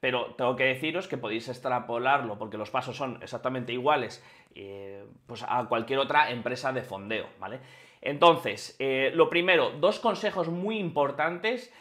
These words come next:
que os voy a dar, eh, cuando pasáis la prueba de fondeo y donde he visto que muchos traders la han pringado literal.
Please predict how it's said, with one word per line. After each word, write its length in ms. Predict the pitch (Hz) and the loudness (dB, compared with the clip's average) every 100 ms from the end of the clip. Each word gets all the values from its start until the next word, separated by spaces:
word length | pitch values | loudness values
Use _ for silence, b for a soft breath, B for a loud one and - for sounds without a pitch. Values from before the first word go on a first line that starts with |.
| B - | B 0
que 260 | 151 185 - | 2 2 0
os 180 | 127 | -4
voy 180 | 131 160 | 0 2
a 120 | 147 | 4
dar, 400 | 139 165 208 196 - | 4 4 2 -4 -8
eh, 420 | 127 120 120 117 | -4 -2 -4 -4
cuando 340 | - 147 165 185 | 4 6 6 4
pasáis 380 | 160 156 156 151 | 2 2 -2 2
la 160 | 131 | 2
prueba 300 | 139 143 143 | 4 6 6
de 80 | 127 | 4
fondeo 400 | 131 127 147 196 | -2 0 2 0
y 80 | 170 | -2
donde 240 | 143 143 | -4 -2
he 60 | 160 | -2
visto 280 | 190 185 139 | -4 -8 -6
que 140 | 120 | -4
muchos 340 | 127 156 160 - | -4 -6 -8 -6
traders 440 | 151 160 190 B B | -4 -4 -6 B B
la 220 | 131 123 | 8 12
han 160 | 165 196 | 12 8
pringado 500 | 185 143 139 175 214 | 4 8 8 10 8
literal. 720 | 151 139 117 101 92 160 120 | 6 4 2 0 4 4 2